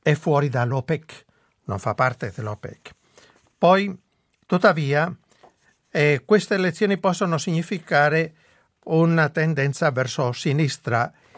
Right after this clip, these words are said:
il che continuerebbe a dare un colore alla politica latinoamericana verso sinistra. Tuttavia, a quanto pare che il candidato di sinistra, López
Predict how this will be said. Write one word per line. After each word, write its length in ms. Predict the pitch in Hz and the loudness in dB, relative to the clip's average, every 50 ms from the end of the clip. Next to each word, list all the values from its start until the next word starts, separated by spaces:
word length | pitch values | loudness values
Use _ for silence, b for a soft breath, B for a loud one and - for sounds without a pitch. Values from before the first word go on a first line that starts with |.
| b b b | b b b
il 280 | b 165 147 143 143 _ | b 0 0 0 -2 _
che 260 | - 185 185 185 185 165 - _ _ _ _ _ _ _ | -2 0 0 0 0 -4 -10 _ _ _ _ _ _ _
continuerebbe 1000 | - - 170 170 160 160 160 151 151 151 151 180 190 139 104 110 110 104 - - _ _ _ | -2 0 0 0 0 0 -2 0 0 0 0 0 -2 -2 -4 -6 -8 -10 -12 -18 _ _ _
a 360 | - 165 156 135 110 87 - _ _ _ _ _ _ _ _ _ _ _ | 0 0 0 0 0 -4 -8 _ _ _ _ _ _ _ _ _ _ _
dare 500 | - 113 104 170 160 147 131 120 113 - - | -12 -4 0 2 2 2 2 -2 -4 -4 0
un 220 | 185 185 226 220 | 2 2 2 2
colore 640 | - 202 175 143 127 113 110 113 120 147 160 160 - _ _ _ _ _ _ - | 2 0 2 2 2 0 0 0 0 -2 -2 -4 -6 _ _ _ _ _ _ 0
alla 240 | 160 160 160 160 | 0 2 2 0
politica 560 | 160 - 180 170 156 147 - 160 - - 165 147 | -2 -2 -6 -6 -6 -8 -8 -10 -6 -4 -2 -2
latinoamericana 1300 | 135 123 127 127 - - 156 151 143 123 120 127 110 117 104 - - - 87 90 87 107 - - - _ b b b b b | -2 -2 -2 -4 -2 -2 -2 0 0 0 0 -2 -4 -4 -8 -10 -12 -12 -12 -12 -12 -12 -14 -14 -16 _ b b b b b
verso 340 | b - 117 117 - - 120 | b -6 -6 -4 -4 -6 -8
sinistra. 720 | 101 - 135 113 110 104 90 - - - - 135 - - 120 - _ B B B B B B B B B B | -6 -6 -4 -4 -4 -6 -8 -12 -14 -12 -10 -8 -8 -8 -10 -14 _ B B B B B B B B B B
Tuttavia, 640 | B - 208 - 233 208 190 170 165 165 165 165 - - - _ _ _ _ _ _ _ _ _ _ _ _ | B 0 4 4 4 4 4 2 2 2 2 0 -2 -8 -16 _ _ _ _ _ _ _ _ _ _ _ _
a 160 | - - 175 | -2 -2 -2
quanto 380 | 175 - 208 202 185 190 160 117 | 2 4 2 2 2 0 -4 -4
pare 500 | - - 110 107 104 101 120 135 156 135 - _ _ _ b b b b b b b b b | -4 -6 -6 -6 -6 -4 -4 -4 -4 -6 -10 _ _ _ b b b b b b b b b
che 80 | 151 | -2
il 80 | 139 135 | -2 0
candidato 580 | - 165 156 156 170 160 185 208 208 - 190 | 2 2 2 2 2 2 2 2 2 0 -4
di 160 | 170 156 160 135 | -4 -4 -4 -4
sinistra, 380 | 165 175 170 160 - - 98 | -2 -2 -2 -2 -4 -6 -6
López 420 | 107 127 143 156 156 156 131 110 | -4 -2 -2 -2 -2 -4 -6 -6